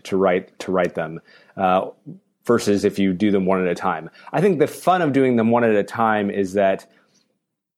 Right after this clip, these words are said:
you can, you can play around with the things that people don't know about.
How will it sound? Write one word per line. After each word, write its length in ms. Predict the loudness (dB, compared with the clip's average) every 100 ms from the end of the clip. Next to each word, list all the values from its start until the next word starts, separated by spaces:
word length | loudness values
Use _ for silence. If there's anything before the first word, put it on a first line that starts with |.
| _ _
you 180 | -2 0
can, 240 | 2 -2
you 160 | -2 -2
can 160 | 0 -2
play 280 | 2 2
around 380 | 4 4 2 2
with 180 | 0 0
the 80 | -2
things 400 | 0 0 0 0
that 260 | 0 0
people 300 | -2 -2 0
don't 300 | 0 0 -2
know 240 | 0 0 2
about. 440 | 2 0 -2 -6